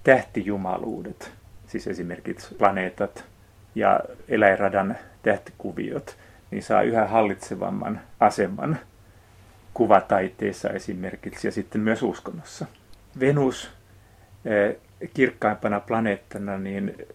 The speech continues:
on, on nimenomaan Ishtar-jumalattaren tähti, taivaallinen manifestaatio, koska Ishtar-jumalatar yhdistettiin nimenomaan kirkkauteen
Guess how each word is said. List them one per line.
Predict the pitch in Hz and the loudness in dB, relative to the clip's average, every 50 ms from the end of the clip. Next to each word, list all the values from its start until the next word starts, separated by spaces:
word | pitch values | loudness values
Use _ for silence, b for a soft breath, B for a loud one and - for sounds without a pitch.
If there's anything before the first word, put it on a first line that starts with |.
| - - | -4 0
on, | 127 110 104 98 95 98 - - | 2 2 2 2 0 -2 -4 -2
on | 113 104 104 95 95 - - - - - | -2 -2 0 -2 -4 -6 -8 -12 -12 -8
nimenomaan | 127 113 107 107 101 98 101 104 101 95 98 101 110 - | -6 -4 -4 -2 -4 -4 -4 -4 -4 -4 -4 -4 -4 -4
Ishtar-jumalattaren | 123 113 110 - - - 101 92 123 123 - - - - 120 107 101 101 101 101 101 - _ - 107 104 104 110 - - - b b b b b b b b b b b b b - - | -6 -8 -8 -8 -8 -8 -6 -6 -6 -10 -12 -16 -14 -10 -8 -6 -6 -6 -6 -8 -10 -12 _ -10 -8 -6 -4 -4 -6 -8 -10 b b b b b b b b b b b b b 0 4
tähti, | 113 101 92 - - - - - - - - - - _ - - - | 6 6 6 4 0 -8 -12 -10 -10 -10 -10 -14 -20 _ -20 -6 -2
taivaallinen | - 104 98 95 98 92 98 101 98 95 | 0 2 2 2 0 -2 -2 -6 -8 -6
manifestaatio, | 101 104 101 95 - - - - - - - - - - - - - - - - B B B B B B - | -6 -6 -6 -6 -8 -10 -14 -16 -14 -12 -10 -10 -10 -12 -12 -8 -6 -4 -4 -6 B B B B B B -6
koska | 123 110 - - - 110 - B B B B B B - | -4 -4 -4 0 0 0 0 B B B B B B -4
Ishtar-jumalatar | 151 147 - - - - 107 104 104 107 104 110 101 104 101 - - 113 110 117 123 101 - _ b b b b b b b b b b b b _ _ - | -2 -2 -2 -2 -4 -4 -2 -2 -4 -6 -6 -6 -6 -8 -8 -6 -2 -2 0 0 -2 -4 -8 _ b b b b b b b b b b b b _ _ 0
yhdistettiin | 131 127 110 107 - - 113 - - - 110 104 | 2 2 2 0 -4 -6 -8 -6 -2 -2 -2 0
nimenomaan | 113 110 110 104 101 95 98 98 98 98 - | 0 -2 -2 -4 -4 -4 -2 -2 -2 -4 -2
kirkkauteen | - 117 113 - - - _ - - - - - - - - - - - | 0 0 0 0 0 -6 _ -10 -8 -8 -8 -10 -10 -10 -8 -8 -8 -10